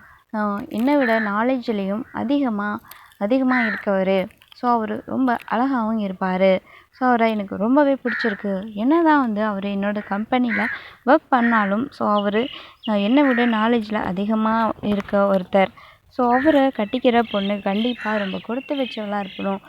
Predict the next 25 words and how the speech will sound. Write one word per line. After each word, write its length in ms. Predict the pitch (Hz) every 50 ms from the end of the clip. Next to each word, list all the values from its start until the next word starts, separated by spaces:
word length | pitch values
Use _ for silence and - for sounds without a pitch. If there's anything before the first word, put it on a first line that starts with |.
| - - - - - - -
இருப்பாங்க. 680 | 226 220 - 220 202 190 190 190 190 190 - - - - _ - - -
அந்த 220 | 202 202 208 202
பொண்ணு 340 | 202 - 202 196 190 190 190
நானா 340 | 208 190 175 180 185 214 262
இருக்கணும்னு 540 | 277 277 269 277 - 269 277 269 269 269 247
ஆசைப்படுறேங்கிற 680 | 247 - 262 240 226 233 220 226 220 214 208 196 190 185
மாதிரி 420 | 185 180 180 170 175 185 208 247 - - - - - - -
அந்த 280 | - 247 254 254 226 233
ரம்யா 440 | 233 226 196 208 247 269 269 254 240 233 - - -
தீபா 320 | 208 233 269 - 285 262 220
கிட்ட 200 | 208 196 208 208
பேசிக்கிட்டு 460 | - - 202 202 - - 214 196 196
இருக்காங்க 440 | 196 - 196 190 180 180 185 190 185 -
கோவில்ல. 440 | 185 180 175 175 170 175 180 180 175 - - - - - _ _ _ -
அதுக்கப்புறம் 600 | 294 320 320 311 285 240 - 220 214 220 220 208 _
நம்ம 320 | - 202 202 196 196 196 214 202 185
தீபா 300 | 220 262 262 - 254 226
வந்து 300 | 208 190 185 190 208 214 - - - - _ _ _ _ - - - - - - - _ _ _ _ _ _ _ _ _ _ _ _ _ -
அந்த 220 | 233 220 220 220
கம்பெனிக்கு 760 | - 220 220 233 240 277 269 262 233 202 208 214 214 - - _ _ _ - - _ _ _ _ - -
போறாங்க, 400 | 247 254 254 240 220 202 196 190 202 202 185 -
ரம்யாவோட 520 | - 196 208 226 240 240 220 208 202 202 202
கம்பெனிக்கு. 680 | - 196 190 190 190 185 185 185 185 - 190 185 190 _ _ _ _
அங்க 240 | - 226 269 285 302
போயிட்டு 500 | 277 - 240 214 202 196 - 196 214 240